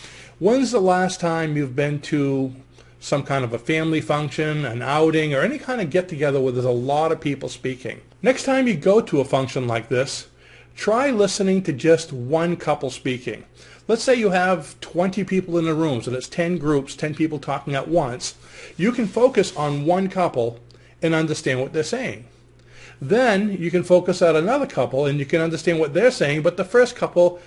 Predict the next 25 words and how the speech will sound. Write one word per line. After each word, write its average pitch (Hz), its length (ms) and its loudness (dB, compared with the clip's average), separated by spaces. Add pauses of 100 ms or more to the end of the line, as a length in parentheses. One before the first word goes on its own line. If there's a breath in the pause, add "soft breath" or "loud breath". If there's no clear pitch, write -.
(160 loud breath)
kinda 180 480 0
blends 160 460 0
in 139 340 2
with 131 140 -2
your 131 80 -2
subconscious 131 640 -2
again. 113 220 -8
It 117 120 -14
kinda 127 280 -4 (280 loud breath)
becomes 139 300 -2
a 135 40 2
white 127 320 2
noise. 113 460 -10 (400 loud breath)
But 175 100 8
it's 165 140 0
interesting 214 560 -2
how 143 300 0
when 156 240 -2
you 170 100 4
just 233 180 -4
look 185 300 2
and 175 160 0
focus - 420 -2
at - 120 -6
someone, 127 480 -2